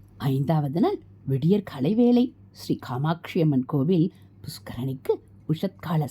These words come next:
ஸ்நானத்துக்காக புறப்பட்டார் பெரியவா. ஸ்நானம் பண்ணி கரையேறிய சுவாமிகள் கண்ணில் ஜோஷி பட்டான். "நீ இன்னும் மெட்ராஸ் போகலையா?"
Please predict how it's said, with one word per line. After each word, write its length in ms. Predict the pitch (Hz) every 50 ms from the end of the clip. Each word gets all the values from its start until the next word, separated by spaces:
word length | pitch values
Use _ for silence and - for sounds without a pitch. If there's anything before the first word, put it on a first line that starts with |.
| - -
ஸ்நானத்துக்காக 880 | 139 139 147 165 160 - - 127 - - 143 139 - 226 175 170 196 - - - - - - -
புறப்பட்டார் 680 | - 143 135 - - 139 127 - - 208 175 170 202 - - - - - -
பெரியவா. 500 | 247 247 240 240 233 226 226 233 254 - - - - - - - - - - -
ஸ்நானம் 540 | - - - 147 143 143 143 143 143 139 143
பண்ணி 360 | - 175 196 330 453 403 - - - - - - - -
கரையேறிய 580 | - - 180 170 196 220 220 208 185 165 135
சுவாமிகள் 640 | 127 - - 139 135 139 147 160 165 220 160 190 - - - - - - -
கண்ணில் 540 | - - 151 139 147 147 170 190 180 190 196 - - - _ - - 143
ஜோஷி 440 | 180 220 233 196 - - 190 - -
பட்டான். 420 | 254 240 - - 240 240 247 254 - _ _ - - - -
"நீ 160 | - 170 175
இன்னும் 260 | 160 147 160 208 247
மெட்ராஸ் 380 | 240 202 175 - 277 269 - -
போகலையா?" 720 | 220 220 214 247 226 233 233 226 226 226 226 226 233